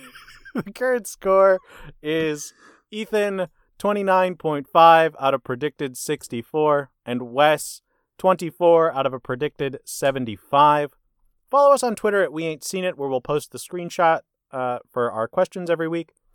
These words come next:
On Twitter, you can follow me at Powerful Goose or on Letterboxd at E Geese. You can follow Wesley at Baby Weswy on either platform. And remember, the fire devours everything.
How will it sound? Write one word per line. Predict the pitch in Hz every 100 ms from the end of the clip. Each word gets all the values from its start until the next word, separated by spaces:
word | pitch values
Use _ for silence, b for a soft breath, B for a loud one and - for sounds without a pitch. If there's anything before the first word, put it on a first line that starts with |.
| _ _ _ _
On | 143 143
Twitter, | 185 180
you | 160
can | 151
follow | 151 135 123
me | 180 196
at | 123 131
Powerful | - 123 120 110
Goose | 117 143 143 - -
or | 131
on | 123 107
Letterboxd | 117 117 113 120 - -
at | -
E | 123 107
Geese. | 139 147 147 - _ _ _ _
You | 127
can | 127
follow | 143 123 110
Wesley | 147 165 - 165 120
at | 120
Baby | 127 117 110
Weswy | 127 185 - 196 185
on | 113 120
either | 123 123 117
platform. | - 180 190 175 170 156 b b b b
And | 165
remember, | 190 220 240 202 190 190 _ _ _ _ _ _ -
the | 98
fire | - 107 120 104 101
devours | 82 107 98 95 98 - -
everything. | - 127 117 120 98 - 104 107 120